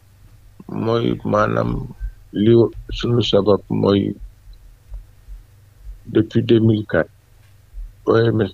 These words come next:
dafa samp kuréel bu ñuy wax Alliance mondiale pour la sécurité des patients.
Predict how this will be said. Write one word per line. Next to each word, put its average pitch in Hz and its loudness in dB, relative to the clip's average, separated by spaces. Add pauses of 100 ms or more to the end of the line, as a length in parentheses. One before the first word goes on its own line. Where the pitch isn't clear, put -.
dafa 101 2 (480)
samp 98 -2 (220)
kuréel 95 4
bu 98 -6
ñuy 104 0
wax 92 -2 (100)
Alliance 107 0
mondiale 101 2
pour - -6
la 98 2
sécurité 98 -2
des 98 0
patients. - 0